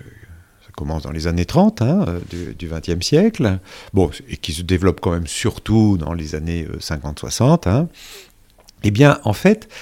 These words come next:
c'est un moment particulier dans une séquence plus longue. Parce que la façon, euh, un petit peu schématique de faire la, l'histoire de la guerre que vous évoquez, eh bien, euh, elle a, elle, elle porte un nom. C'est ce qu'on appelle l'histoire bataille.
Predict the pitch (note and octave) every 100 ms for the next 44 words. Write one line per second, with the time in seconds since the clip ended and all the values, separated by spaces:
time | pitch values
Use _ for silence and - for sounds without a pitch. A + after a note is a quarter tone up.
0 | - - G2+ A#2 C3 C#3 B2+ A2+ - G2+
1 | G#2+ D3 E3 A2 G#2+ - G#2 D#3 - -
2 | G2 D#2 D#2 E2+ - - _ - - -
3 | G#2 - D3+ B2+ - - - - _ _
4 | _ A2 A#2+ F3 - G#3+ F3 G2 G#2+ B2
5 | - E2+ F2 - E2+ - E2+ - G2+ G2
6 | E2+ C2 C2 - G2+ F#2+ - G2+ - -
7 | _ - - - F2+ E2+ F2+ - C2+ E2
8 | - A2 F#2 E2+ F2 F#2 E2+ - D2+ E2
9 | E2 D#2+ E2 - D#2+ - _ - - -
10 | - F2 A#2+ E3+ F3 - G#2 F2+ F2 E2
11 | - E2+ E2 D#2+ D2+ D2+ D2+ - D#2+ D#2
12 | - - C3+ D3 G2 - - - - E2
13 | E2 D#2 D#2 B2 A#2 F2 - A2 G2+ F#2
14 | F#2+ D#2+ C#2